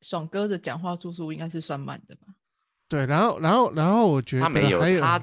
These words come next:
Speaker 3: 我觉得他都是文绉绉的，就是让慢条斯理的讲。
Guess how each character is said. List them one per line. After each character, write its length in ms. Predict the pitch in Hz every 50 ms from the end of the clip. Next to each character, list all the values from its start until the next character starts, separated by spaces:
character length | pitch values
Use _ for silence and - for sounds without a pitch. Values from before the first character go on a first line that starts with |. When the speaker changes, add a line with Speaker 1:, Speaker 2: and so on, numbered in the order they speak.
| -
Speaker 3:
我 160 | - 101 98
觉 160 | 92 101 98 107
得 100 | 123 120
他 200 | - 127 127 127
都 120 | 135 131
是 120 | 120 127
文 200 | 117 95 92 90
绉 220 | 87 - 98 90 92
绉 240 | - 87 82 85 82
的， 140 | 82 82 87 _
就 80 | - 107
是 160 | 110 117 120
让 180 | 117 123 117 107 - _ _ _ _ _ _ _ _ _ _
慢 260 | - 139 139 127 92 80
条 200 | - 95 87 90
斯 200 | 90 - 117 104
理 140 | 95 87
的 140 | 82 85 85
讲。 240 | 80 - - 73 -